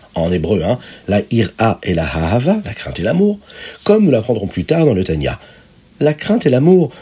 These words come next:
nous donnent de la vitalité et rendent possible la réalisation de notre mission, tout le temps. Lorsqu'Hachem a créé le monde,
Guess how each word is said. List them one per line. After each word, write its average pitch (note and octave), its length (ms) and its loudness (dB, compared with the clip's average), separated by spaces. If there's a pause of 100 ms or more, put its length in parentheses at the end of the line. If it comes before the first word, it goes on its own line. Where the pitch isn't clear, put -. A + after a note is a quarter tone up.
(100)
nous C#3 100 4
donnent D3+ 380 4
de A#2 160 -2
la A2 100 2
vitalité G#2+ 720 0
et A2+ 60 2
rendent A#2 240 0
possible G3 640 0
la G2+ 120 2
réalisation G#2+ 760 0
de A#2+ 80 2
notre F#2+ 260 -2
mission, F#2 480 0 (380)
tout - 80 4
le A#3 80 2
temps. - 220 -6 (880)
Lorsqu'Hachem - 540 -2
a - 40 -4
créé B2 220 0
le - 120 -2
monde, E3+ 340 4